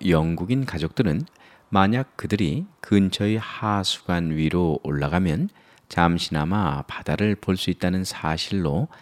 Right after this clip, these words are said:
자신을 스스로 위로하면서 발을 끌며 해변의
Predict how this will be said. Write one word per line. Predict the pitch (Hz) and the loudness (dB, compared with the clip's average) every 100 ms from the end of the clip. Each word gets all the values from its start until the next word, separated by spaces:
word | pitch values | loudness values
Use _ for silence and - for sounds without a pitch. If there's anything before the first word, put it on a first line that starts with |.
| - - | -20 -18
자신을 | - - 78 - 151 | -6 -2 0 0 0
스스로 | - - - - 92 80 | -2 -4 -4 0 2 2
위로하면서 | 82 82 78 76 78 98 - 71 117 - - - | 4 4 2 0 -2 -2 -2 -4 -4 -8 -20 -20
발을 | - - 76 73 69 69 | -10 -4 0 2 2 -2
끌며 | - 104 95 101 104 101 | 2 2 4 2 0 0
해변의 | 82 - - 117 101 82 87 101 | -4 -8 -2 0 2 2 2 0